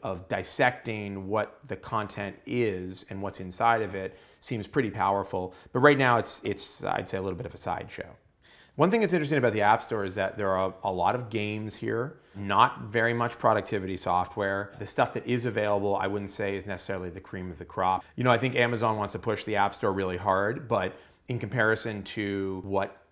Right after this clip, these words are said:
is offered for something like the Nexus seven, uh, it's a much smaller selection, and I would say that the quality of the selection is,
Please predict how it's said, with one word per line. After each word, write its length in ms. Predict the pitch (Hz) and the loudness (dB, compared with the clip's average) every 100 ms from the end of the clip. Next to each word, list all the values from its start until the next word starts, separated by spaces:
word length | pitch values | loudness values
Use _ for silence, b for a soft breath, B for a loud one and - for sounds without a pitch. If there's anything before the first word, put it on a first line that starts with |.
| - | -10
is 140 | 95 - | -6 2
offered 380 | 101 98 104 98 | 4 4 0 -4
for 100 | 98 | -6
something 280 | - 98 92 | -6 -8 -8
like 140 | 90 | -8
the 80 | 95 | -8
Nexus 360 | 95 - 92 | -8 -10 -12
seven, 600 | - 131 135 117 104 98 b b - | -4 0 0 0 -4 -10 b b -6
uh, 200 | 92 92 | -4 -4
it's 240 | - 95 - - - | -6 -8 -12 -16 -8
a 120 | 95 | -8
much 380 | 95 101 113 - | -4 -2 -2 -4
smaller 360 | - 95 95 | -4 -4 -4
selection, 600 | 92 101 98 92 - 101 95 | -6 -6 -6 -8 -10 -10 -10
and 380 | 92 87 85 85 | -8 -8 -10 -10
I 120 | 87 85 | -10 -8
would 140 | 82 | -8
say 160 | - 87 | -8 -8
that 140 | 87 | -10
the 60 | - | -16
quality 460 | - 101 92 90 | -2 0 0 -4
of 100 | 85 | -8
the 40 | 87 | -12
selection 520 | 101 92 90 95 90 | -10 -10 -10 -14 -14
is, 260 | 92 - | -16 -16